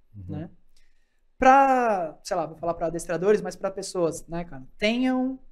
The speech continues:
Speaker 2: pessoas que chegaram aonde você quer chegar. Tenha pessoas que chegaram aonde você quer chegar. Porque o caminho fica mais curto,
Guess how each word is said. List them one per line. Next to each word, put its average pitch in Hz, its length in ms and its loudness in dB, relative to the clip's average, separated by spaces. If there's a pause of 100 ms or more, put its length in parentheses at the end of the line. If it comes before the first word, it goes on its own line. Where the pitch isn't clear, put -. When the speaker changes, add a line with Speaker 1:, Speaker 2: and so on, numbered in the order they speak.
(180)
Speaker 2:
pessoas 190 540 -4
que 208 160 -8
chegaram 175 580 -4 (180)
aonde 160 240 -10
você 160 160 -12
quer 151 100 -14
chegar. 143 260 -12 (400)
Tenha 214 200 -6
pessoas 190 360 -8
que - 40 -16
chegaram 170 380 -4
aonde 170 240 -12
você - 100 -16
quer 151 120 -20
chegar. 139 260 -18 (1200)
Porque 226 600 0
o 220 80 -4
caminho 220 320 -4
fica - 180 -10
mais 208 320 -8
curto, 180 680 -8